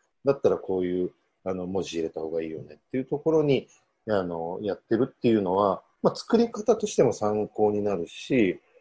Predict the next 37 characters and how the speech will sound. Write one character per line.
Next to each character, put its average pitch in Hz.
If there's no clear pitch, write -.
ま 220
あ、 -
展 214
開 208
の 202
ね、 214
イ 185
メ 196
ー 196
ジ 214
力 127
を 131
ね、 127
ど 160
こ 165
ま 131
で 104
広 101
げ 101
る 95
か -
っ -
て -
い 80
う -
意 82
味 80
で 78
も、 78
ち 190
ょ -
っ -
と 131
ね、 120
我 123
々 131
も、 127